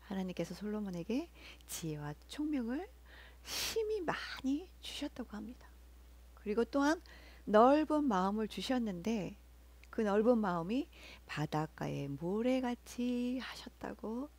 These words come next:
말씀하십니다. 하나님의 놀라운 은혜와 사랑은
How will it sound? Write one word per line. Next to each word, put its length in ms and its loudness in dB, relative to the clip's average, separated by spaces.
말씀하십니다. 960 -14
하나님의 360 2
놀라운 400 4
은혜와 360 -2
사랑은 580 -4